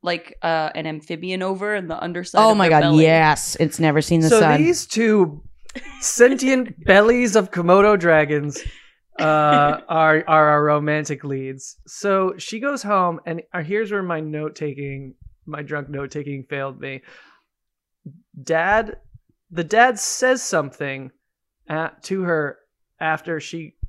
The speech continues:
Speaker 3: got the job, and she responds, "Dad, that's racist," which I wrote down. However, we've yet to see a person of color in this movie. And from my memory, we might not.
Speaker 1: We shan't.
Speaker 3: We shan't.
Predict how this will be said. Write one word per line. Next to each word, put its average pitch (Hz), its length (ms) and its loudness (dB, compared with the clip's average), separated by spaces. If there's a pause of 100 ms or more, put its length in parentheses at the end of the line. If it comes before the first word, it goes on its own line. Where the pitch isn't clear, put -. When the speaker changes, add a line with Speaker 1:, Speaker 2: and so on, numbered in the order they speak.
(200)
Speaker 3:
got 151 240 -2
the 170 80 -4
job, 143 460 0
and 143 160 -10
she 233 280 -6
responds, 151 640 -4
"Dad, 156 380 0
that's 143 260 -4
racist," 147 640 -8
which 131 140 -20
I 143 80 -8
wrote 147 300 -4
down. 139 400 -4 (380)
However, 165 460 2
we've 151 220 0
yet 170 260 0
to 143 100 -12
see 147 140 -8
a 131 60 -6
person 131 320 -12
of 120 80 -16
color 131 400 -8
in 131 220 -8
this 127 240 -16
movie. - 460 -20 (280)
And 160 420 -6 (1000)
from 175 280 -6
my 196 200 0
memory, 156 540 -4 (160)
we 170 180 -4
might 175 280 -4
not. 160 380 -6 (400)
Speaker 1:
We 311 80 -20
shan't. 226 480 -18 (140)
Speaker 3:
We 160 160 -6
shan't. 175 520 -8